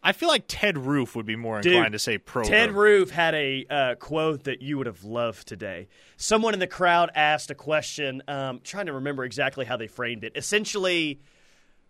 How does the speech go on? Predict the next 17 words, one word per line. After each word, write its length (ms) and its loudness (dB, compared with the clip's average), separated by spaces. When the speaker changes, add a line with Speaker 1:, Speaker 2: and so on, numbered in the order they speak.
Speaker 2:
um, 360 4
how, 560 8
like, 220 -4
it, 180 0
it 280 0
basically 480 6
said, 180 0
"Okay, 240 6
we've 180 0
seen 240 -2
kids 320 -2
before 580 2
that 140 0
have 220 -6
been 240 0
three 320 -2
stars. 680 0